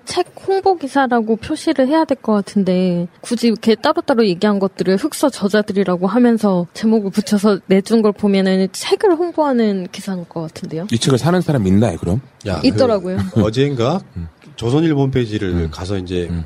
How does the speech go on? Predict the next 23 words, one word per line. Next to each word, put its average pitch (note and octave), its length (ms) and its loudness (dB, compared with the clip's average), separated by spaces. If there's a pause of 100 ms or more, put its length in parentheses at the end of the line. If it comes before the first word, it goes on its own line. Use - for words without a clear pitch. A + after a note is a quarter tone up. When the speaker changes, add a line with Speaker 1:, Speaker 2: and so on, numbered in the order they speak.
Speaker 3:
이 F2 260 -8
제목만 B2+ 440 -2
쭉 E3+ 240 -4
한번 D#3 220 -2
보는데 F2 580 -8 (300)
정말 G3+ 320 -4
유치하더라고. E2+ 680 -6
조국 C3 340 -2
흑서 A#2+ 300 -6
일 F#2+ 180 -2
위, F2+ 160 -4 (260)
조국 C3+ 260 0
백서는 A#2 360 -4
십칠 - 340 -4
위. C#3 60 -4
이걸 G#2+ 420 -2 (320)
헤드라인으로 A3 420 0
달아서 A2 280 -4
일면은 A#2 600 -2 (120)
홈페이지 F#3+ 340 0 (200)
화면에 C3+ 280 -4
딱 E3 180 -6
달아놨더라고요. G#2 800 -4